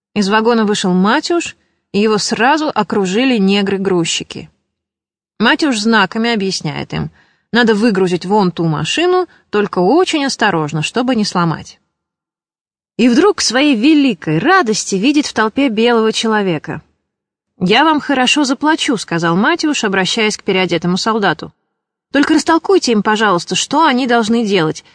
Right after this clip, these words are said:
и последите за ними». Тут примчался офицер с таким видом, будто только что узнал о приезде Матюша.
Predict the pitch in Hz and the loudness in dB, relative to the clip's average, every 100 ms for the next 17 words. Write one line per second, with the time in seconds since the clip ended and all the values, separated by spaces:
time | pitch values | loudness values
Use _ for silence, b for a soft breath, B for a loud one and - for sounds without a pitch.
0 | b b - 240 302 - 339 370 170 156 | b b -10 -2 0 2 2 2 -2 -2
1 | 160 147 143 - _ _ _ _ _ _ | -2 -4 -8 -18 _ _ _ _ _ _
2 | _ _ _ 254 - 202 196 - 165 - | _ _ _ -2 0 -2 -2 0 -2 -2
3 | 196 165 165 359 277 - 175 185 190 339 | -4 -6 -2 -2 -2 -4 -2 0 0 0
4 | 302 226 B B 208 233 - 220 - 302 | 0 -4 B B -2 -2 -2 -4 0 0
5 | 330 294 - 240 208 214 220 220 208 208 | 2 -2 0 0 2 2 2 0 0 0
6 | 190 180 214 202 156 139 139 - | 0 0 0 0 -2 -6 -8 -12